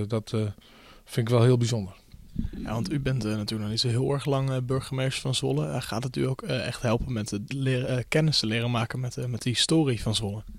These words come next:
Speaker 1: Ja, d-, ik d-, ik denk het, eh, absoluut. Eh, daarom, eh, ga ik het ook met, eh,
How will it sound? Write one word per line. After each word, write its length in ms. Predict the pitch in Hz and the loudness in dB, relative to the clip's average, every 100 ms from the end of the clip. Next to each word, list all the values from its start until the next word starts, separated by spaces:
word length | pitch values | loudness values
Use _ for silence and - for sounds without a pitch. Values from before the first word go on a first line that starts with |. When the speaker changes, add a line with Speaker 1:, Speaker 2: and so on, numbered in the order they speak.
| - - - - - - - - | -12 -8 -8 -6 -8 -10 -18 -20
Speaker 1:
Ja, 520 | - 160 175 165 120 104 | 0 10 12 12 12 4
d-, 100 | 107 76 | -2 -2
ik 220 | 139 123 | 0 2
d-, 40 | |
ik 300 | 131 117 131 | 2 4 6
denk 180 | 117 139 | 8 8
het, 180 | 131 - | 8 4
eh, 120 | 107 | 0
absoluut. 520 | - - 127 185 - - | 2 4 8 8 6 -4
Eh, 500 | 120 123 113 107 107 107 | 2 6 8 8 8 8
daarom, 460 | 120 123 120 117 113 | 8 10 10 8 10
eh, 280 | 110 110 107 98 | 10 10 6 2
ga 180 | - 131 | 4 6
ik 60 | |
het 100 | 113 | 6
ook 140 | 123 117 | 4 6
met, 220 | 120 | 4
eh, 60 | 107 | 6